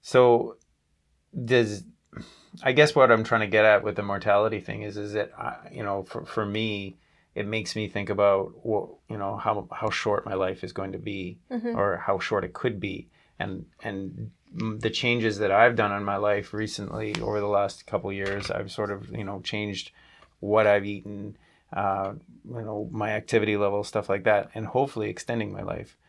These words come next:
Speaker 2: Yeah.
Speaker 1: Um, is that one of the things that maybe why you started running, or is it just more of a, you know, just, um, fitness?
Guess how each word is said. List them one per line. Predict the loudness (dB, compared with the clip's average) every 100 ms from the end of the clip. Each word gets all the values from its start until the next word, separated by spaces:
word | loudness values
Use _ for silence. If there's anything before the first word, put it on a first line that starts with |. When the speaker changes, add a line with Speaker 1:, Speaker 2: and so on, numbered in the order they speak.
| 0
Speaker 2:
Yeah. | 0 0 -6 _ _ _
Speaker 1:
Um, | 0 2 2 -4 -10 -14 _ _ _ -6
is | 2
that | 6 6 4
one | 0 0 0
of |
the | -2
things | 0 0 0
that | -2
maybe | -2 -2 0 0 -2 -8 -14 -14
why | -6 4 8 8
you | 6 2 -2 -8
started | -2 2 2 2
running, | 2 2 2
or |
is | 2 0
it |
just | 0 0 0
more | 0 2
of | 2
a, | 0 0 -2
you | -6
know, | -4 -4
just, | -6 -8 -12 _ _ _ _ _ _ _ _ _ _
um, | -8 -6 -6 -8 -10 -12 -18 _ -12
fitness? | -6 -6 -6 -14 -18